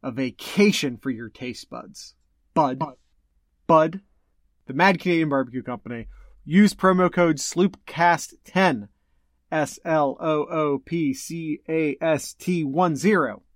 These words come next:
And if it matters, and I don't think it does, but if it matters, that's a capital S and a capital C on Sloopcast.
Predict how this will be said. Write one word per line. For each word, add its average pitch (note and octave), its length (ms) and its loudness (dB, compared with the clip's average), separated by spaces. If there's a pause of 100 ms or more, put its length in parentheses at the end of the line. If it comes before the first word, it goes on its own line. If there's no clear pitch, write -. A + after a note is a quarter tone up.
(800)
And C#3 360 -6
if G#3+ 160 2
it G#3+ 140 -8
matters, C#3 500 -4
and B2 100 -12
I A#2+ 60 -10
don't D#3+ 340 -6
think D3+ 200 -6
it C3 140 -12
does, B2+ 360 -6
but C3+ 140 -8
if C#3 140 -6
it C3 120 -10
matters, B2 400 -6
that's A#2 160 -12
a B2 60 -14
capital C3 420 -8
S B2 240 -12
and A#2+ 100 -16
a A2+ 40 -20
capital B2 420 -10
C B2+ 320 -8
on A2+ 120 -12
Sloopcast. G#2+ 680 -14